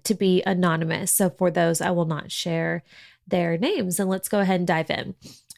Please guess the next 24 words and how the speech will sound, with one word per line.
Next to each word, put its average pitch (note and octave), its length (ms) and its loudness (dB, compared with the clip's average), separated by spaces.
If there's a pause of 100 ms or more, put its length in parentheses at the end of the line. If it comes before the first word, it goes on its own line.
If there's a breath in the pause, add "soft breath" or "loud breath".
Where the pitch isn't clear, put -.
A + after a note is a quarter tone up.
So A#3 80 4
we're A3 100 6
kicking A#3+ 380 2
this B3 240 2 (140)
off E3+ 440 -2
with F3 380 0
a - 20 -10
fantastic G3+ 800 0
question G3 500 2
from F#3+ 240 0
Lisa F#3 380 2
Stahl. D#3 720 0 (360 loud breath)
And G3+ 220 2
she A3 500 2
asked, F3+ 540 2
"What F#3+ 240 4
is A#3 160 4
the C4 120 4
best F3+ 600 0
advice F3+ 560 2
that - 160 -4
I F3 140 2
have F3 280 2
given A3 560 2